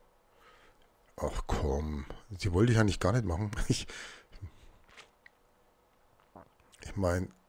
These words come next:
Capacitor Transistor habe ich ja welche bekommen. Aha, aha.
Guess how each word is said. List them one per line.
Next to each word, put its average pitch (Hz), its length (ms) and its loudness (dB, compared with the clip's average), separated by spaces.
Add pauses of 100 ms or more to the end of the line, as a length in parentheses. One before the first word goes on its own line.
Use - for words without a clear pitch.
(160)
Capacitor 95 600 2
Transistor 98 540 0
habe 90 80 2
ich 87 60 2
ja 90 60 0
welche 82 160 2
bekommen. 90 500 -2 (4000)
Aha, 95 320 -4
aha. 98 560 -4